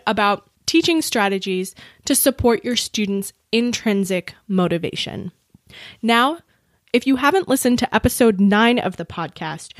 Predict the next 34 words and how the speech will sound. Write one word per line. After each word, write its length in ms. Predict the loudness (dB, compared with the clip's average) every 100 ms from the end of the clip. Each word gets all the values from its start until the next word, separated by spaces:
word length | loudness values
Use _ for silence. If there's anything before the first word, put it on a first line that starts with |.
| -8 -2
you're 120 | 2
gonna 180 | 2 2
need 260 | 0 -2
to 380 | -4 -2 0 -2 -6 _ -4
please 320 | 4 4 4
go 160 | 2
back 240 | 2 0 -2
and 140 | -4
listen 200 | -2 -2
to 180 | -4 -6
episode 400 | -8 -6 -4 -4
nine 480 | 0 4 6 6 2
before 300 | 0 -2 -4
coming 340 | -2 -2 0
back 200 | -4 -8
here, 460 | -12 -6 -4 -2 -6 -12 -20 -12 -6
because 240 | -2 0
things 200 | 2 4
will 180 | 4 4
make 160 | 2 2
a 60 |
lot 300 | 2 4 2
more 200 | 2 -4
sense 340 | -6 -8 -8 -10
if 140 | -10
you 80 | -8
listen 260 | -8 -6 -6
to 140 | -6
episode 360 | -10 -10 -8 -6
nine 300 | -8 -8 -10
first. 520 | -14 -16 -16 -18 -20 -20 _ _ _ _ _ _ _ _ _ _ _ _ -2
So, 220 | -2 -2 _
but 180 | -4 0
please 240 | 0 0